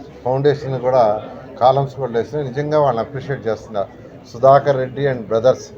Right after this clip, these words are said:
డిఎస్ఆర్ ప్రత్యేకంగా అందిస్తున్నాను. అదేవిధంగా వేమిరెడ్డి ప్రభాకర్ రెడ్డి గారు కూడా ఒక స్కూల్ తీసుకున్నారు. ఆ స్కూల్ కూడా ఇవాళ స్టార్ట్ చేస్తున్నారు. అదేవిధంగా కొంతమంది దాతలు వచ్చారు, "మేము కూడా తీసుకొని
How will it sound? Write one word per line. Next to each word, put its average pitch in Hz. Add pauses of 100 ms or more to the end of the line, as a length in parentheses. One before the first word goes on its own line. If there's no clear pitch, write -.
(180)
డిఎస్ఆర్ 120 (500)
ప్రత్యేకంగా 123
అందిస్తున్నాను. 127 (460)
అదేవిధంగా 170
వేమిరెడ్డి 156
ప్రభాకర్ 135
రెడ్డి 127
గారు 123
కూడా 107 (500)
ఒక 113
స్కూల్ 135
తీసుకున్నారు. 117 (1500)
ఆ 131
స్కూల్ 156
కూడా 156
ఇవాళ 131
స్టార్ట్ 123
చేస్తున్నారు. 120 (460)
అదేవిధంగా 160
కొంతమంది 131 (220)
దాతలు 139
వచ్చారు, 117 (540)
"మేము 135
కూడా 156
తీసుకొని 135